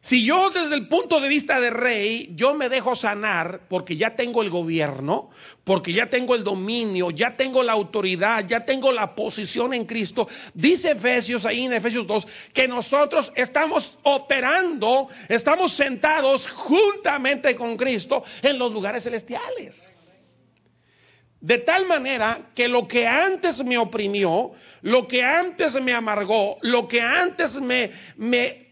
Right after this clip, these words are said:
me enfermó, ahora yo tengo la autoridad de contrarrestarlo si entiendo mi posición. Hermano, es bien tremendo vivir en medio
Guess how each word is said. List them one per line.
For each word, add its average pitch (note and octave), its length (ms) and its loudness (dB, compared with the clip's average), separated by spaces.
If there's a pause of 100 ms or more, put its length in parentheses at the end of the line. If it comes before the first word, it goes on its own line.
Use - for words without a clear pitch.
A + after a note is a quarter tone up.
me B3 280 2
enfermó, A#3 1040 2
ahora A3+ 400 2
yo C4 260 2
tengo C#4 300 2
la B3 100 2
autoridad A#3+ 560 2
de C4 140 0
contrarrestarlo A#3+ 1200 0 (240)
si A3+ 300 -4
entiendo A3+ 720 -2
mi A3+ 220 -6
posición. A3 1160 -6 (2000)
Hermano, A#3 420 0
es B3+ 160 0
bien A#3+ 260 -2
tremendo G3 560 -4
vivir E3+ 380 -6
en D3+ 260 -4
medio G#3+ 480 0